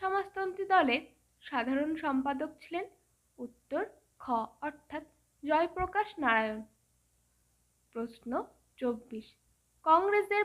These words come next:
প্রথম গ্রামীণ অধিবেশন অনুষ্ঠিত হয়। উত্তর ক অর্থাৎ ফৌজপুরে। প্রশ্ন পঁচিশ, উনিশশো আটত্রিশ খ্রিস্টাব্দে হরিপুরা কংগ্রেসের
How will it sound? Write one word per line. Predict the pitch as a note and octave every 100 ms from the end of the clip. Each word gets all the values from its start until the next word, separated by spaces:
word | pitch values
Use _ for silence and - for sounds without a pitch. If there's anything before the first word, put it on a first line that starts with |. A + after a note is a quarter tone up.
| G#4
প্রথম | C4+ C4+ D#4 D#4
গ্রামীণ | C4+ B3+ C4+ D#4 - C#4
অধিবেশন | C4 D#4+ E4+ C4 C#4 - _ _ B3
অনুষ্ঠিত | A#3+ C4 - D4 E4+ D#4+
হয়। | F4+ G#4+ _ _ _ _ _ C4
উত্তর | B3 _ C4 E4+ - _ _ -
ক | A3 A3 -
অর্থাৎ | D4 D4+ - D4+ - _ _
ফৌজপুরে। | E4+ E4+ G#4 G#4+ C4+ G#3+ G#3+ _ _ _ _ _ _ _ _ _ _ _ _ _ _ _ _ _ _ _ _ _ _ _ _ _ -
প্রশ্ন | A#3 A#3 - A#3+ F#4+ - _ _ _ -
পঁচিশ, | B3 B3 A3 - - _ _ _ _ _ _ -
উনিশশো | E4+ G#4 G4+ A4 - B3+
আটত্রিশ | B3+ - D#4 F#4 -
খ্রিস্টাব্দে | G#4 G4+ G#4 G4+ B3 A#3+ E4+ - _ _ _ _
হরিপুরা | D#4+ F#4 G4 G4+ G4+ G4
কংগ্রেসের | E4 E4+ E4+ F4+